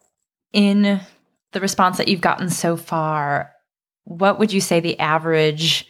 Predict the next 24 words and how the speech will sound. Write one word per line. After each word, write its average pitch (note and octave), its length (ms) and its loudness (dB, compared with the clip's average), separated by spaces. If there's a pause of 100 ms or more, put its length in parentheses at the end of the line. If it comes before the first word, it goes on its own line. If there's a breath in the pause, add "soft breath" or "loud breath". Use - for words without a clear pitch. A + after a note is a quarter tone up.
(160 soft breath)
heal F3 440 2
time C#3 400 -2
is C#3 380 -2
for D3+ 180 -2
people C3 680 -2
that D3+ 220 2
have D3 220 -2
had C#3 280 -2
success - 480 -4
with D3+ 120 -10
the C#3+ 160 -6
app? - 320 -4
Do D#3 100 -6
you D3+ 100 -4
see E3+ 220 -2
a E3 60 2
pattern F3+ 520 2
yet, C#4 420 2
or E3 280 -2
is D#3+ 120 -2
it D#3 140 -6
still D#3+ 240 -6
too D3+ 220 -8
early? C3+ 600 -8